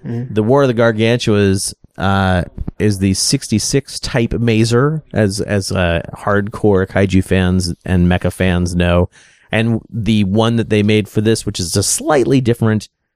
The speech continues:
Speaker 2: they just took the existing Mazer tank and then added, like, a red dome over the base where the, uh, the neck of the Mazer comes out.
Speaker 1: Right.
Speaker 2: That's called the seventy type.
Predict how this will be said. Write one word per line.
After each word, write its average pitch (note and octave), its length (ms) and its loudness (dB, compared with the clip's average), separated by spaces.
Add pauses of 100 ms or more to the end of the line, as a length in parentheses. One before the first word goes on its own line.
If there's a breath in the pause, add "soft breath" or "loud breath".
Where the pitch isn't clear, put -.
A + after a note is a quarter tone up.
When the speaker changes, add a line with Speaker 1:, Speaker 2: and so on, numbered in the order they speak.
(120)
Speaker 2:
they A#2+ 80 0
just A#2+ 160 -2
took A#2+ 140 -2
the G#2 100 0
existing G2 480 0
Mazer F#2 300 2
tank F#2+ 440 0
and F#2+ 160 2
then F2+ 240 0
added, F#2+ 300 0
like, F2+ 160 0
a D#2 60 -4
red F2+ 520 0
dome A2+ 540 4
over A2 340 0
the F#2+ 240 2 (220)
base A2+ 480 -2
where G#2 180 2
the, F2+ 440 2 (240)
uh, F2 320 2
the F2 560 -2 (120)
neck F2+ 480 -2 (100)
of G2+ 200 -2
the G2 160 2
Mazer G#2 320 2
comes A2 260 -2
out. A#2 200 2
Speaker 1:
Right. A#2 160 -10 (800)
Speaker 2:
That's A2 220 -2
called G2+ 200 0
the E2+ 80 -4
seventy F2 460 -2
type. - 340 -2